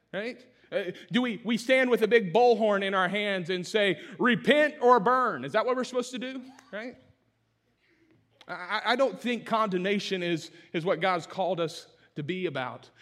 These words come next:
Actually, the scripture would say that it's not our business to judge those outside of the church. Judgment and condemnation aren't the answer. You know what the answer is? It's Jesus.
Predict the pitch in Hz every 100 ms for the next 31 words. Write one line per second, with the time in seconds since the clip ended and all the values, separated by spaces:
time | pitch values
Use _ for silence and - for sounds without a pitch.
0 | - 185 185 170 139 - 190 165 143 135
1 | 180 156 151 120 - - 143 175 165 123
2 | 165 208 190 151 - 147 123 160 147 139
3 | 143 131 131 117 139 123 113 110 135 117
4 | - 220 139 233 247 240 208 175 214 214
5 | 175 170 196 185 170 - - - 202 214
6 | 196 - _ 160 165 208 247 254 123 107
7 | _ _ 185 202 160 160 180 190 190 190
8 | - _ _ _ _ _ _ _ _ _
9 | _ _ _ _ _ _ _ - 156 -
10 | 117 104 117 -